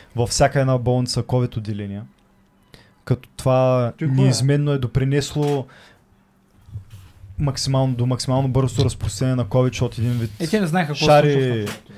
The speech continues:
Speaker 2: Ти
Speaker 1: ша-,
Speaker 2: кой, ти,
Speaker 1: как-,
Speaker 2: ти?
Speaker 1: какво начало, бе, човек? Това беше допреди два-три месеца.
Speaker 2: И те още не знаят какво става.
Speaker 1: А, това, това беше,
Speaker 2: Масов бой.
Speaker 1: това беше доскоро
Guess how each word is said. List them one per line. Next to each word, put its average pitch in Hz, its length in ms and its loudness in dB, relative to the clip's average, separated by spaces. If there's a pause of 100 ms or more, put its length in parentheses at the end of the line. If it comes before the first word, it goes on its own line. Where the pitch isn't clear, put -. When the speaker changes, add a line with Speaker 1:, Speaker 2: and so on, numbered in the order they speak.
(160)
Speaker 2:
Ти 151 80 -10
Speaker 1:
ша-, 151 200 -8
Speaker 2:
кой, 131 100 0
ти, 123 100 -12
Speaker 1:
как-, 117 120 -8
Speaker 2:
ти? - 160 -20
Speaker 1:
какво 120 320 -8
начало, 208 520 -2
бе, 208 100 -2
човек? 165 240 -6
Това 180 140 0
беше 202 200 -4
допреди 165 260 -4
два-три 165 300 -2
месеца. 139 340 -4
Speaker 2:
И - 20 -2
те 196 80 2
още 214 220 -2
не 202 80 -2
знаят 190 180 -4
какво 175 140 -10
става. 147 320 -6 (320)
Speaker 1:
А, 120 400 2 (200)
това, 156 160 -4 (220)
това 143 160 4
беше, 160 320 2
Speaker 2:
Масов 156 120 0
бой. 151 220 -4 (120)
Speaker 1:
това 135 180 2
беше 147 1200 0 (600)
доскоро 170 1040 2